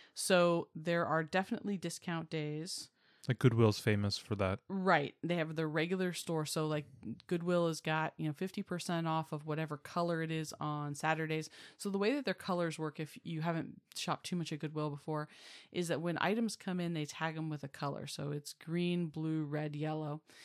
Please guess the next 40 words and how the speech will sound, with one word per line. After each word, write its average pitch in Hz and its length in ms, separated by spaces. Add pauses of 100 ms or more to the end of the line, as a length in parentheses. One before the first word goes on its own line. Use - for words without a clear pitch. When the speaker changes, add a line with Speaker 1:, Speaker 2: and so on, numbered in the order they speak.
(260)
Speaker 1:
And 170 420 (480)
once 196 340
those 190 200
items 170 360
have 156 160
sat 160 240
on 156 120
the 151 80
shelf 156 320
for 156 140
a 151 40
number 151 300
of 143 120
weeks, 160 480 (420)
then 156 360
that's 151 280
the - 120
color 147 720
that's 143 260
on 147 220
fifty 143 320
percent - 400
off. - 380 (260)
So - 160
on 143 100
Saturdays, 175 460
it's 170 120
fifty 165 260
percent 156 340
off. 147 220
On 156 240
Mondays, 156 720 (300)
anything 208 380
with 170 120
that - 160
color 165 360
is 147 160
a 143 80 (200)
buck 160 200
forty-nine, 170 1000